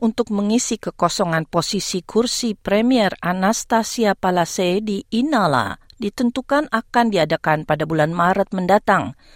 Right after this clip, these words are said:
beberapa bulan setelah kepergiannya. Palaszczuk telah menduduki kursi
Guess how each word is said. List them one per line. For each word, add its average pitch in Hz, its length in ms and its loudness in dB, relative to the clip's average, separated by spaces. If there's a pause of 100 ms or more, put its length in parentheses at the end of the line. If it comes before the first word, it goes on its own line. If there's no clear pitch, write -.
(280)
beberapa 170 720 0
bulan 196 480 2
setelah 190 400 0
kepergiannya. 170 960 0 (560)
Palaszczuk 262 480 0
telah 226 160 4
menduduki 180 480 -2
kursi 214 400 0